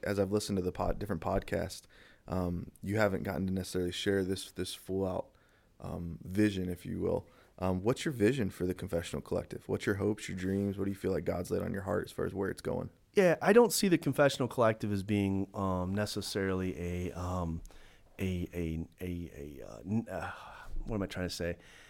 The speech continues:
Speaker 2: As, as, as a one group network, but as a group, groups all over,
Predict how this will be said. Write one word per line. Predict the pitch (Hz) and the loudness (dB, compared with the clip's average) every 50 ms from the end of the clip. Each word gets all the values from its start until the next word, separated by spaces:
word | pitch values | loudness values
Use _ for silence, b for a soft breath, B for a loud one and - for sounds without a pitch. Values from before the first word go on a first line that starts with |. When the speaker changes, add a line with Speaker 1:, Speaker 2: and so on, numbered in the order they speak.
| B B B B | B B B B
Speaker 2:
As, | - 113 104 95 101 98 - - | 0 0 0 0 -4 -10 -8 -2
as, | 113 107 104 95 101 - - | 0 0 0 0 -4 -6 -4
as | 98 92 92 | -4 -2 0
a | 87 87 | 0 0
one | 87 92 101 110 113 117 123 123 120 117 | 0 2 6 8 10 10 10 10 8 6
group | 107 107 107 107 107 101 - - | 4 4 4 4 4 2 0 0
network, | 95 90 85 - - 85 82 82 - - - | 0 0 0 -2 -4 -6 -8 -8 -10 -8 -2
but | 110 107 104 | 0 2 4
as | 104 101 101 101 98 - | 4 4 4 2 0 -2
a | - 92 | -6 -8
group, | - - - - 123 139 147 151 147 151 - - - - _ _ - 117 107 | -8 -8 -8 0 4 6 6 6 6 2 -2 -16 -20 -20 _ _ -14 -10 0
groups | 123 143 160 170 160 - - - | 6 8 8 8 6 2 -4 0
all | 107 107 113 117 117 110 110 | 2 4 6 6 6 6 6
over, | 110 110 107 98 101 98 92 90 90 | 6 6 4 2 0 0 0 0 -2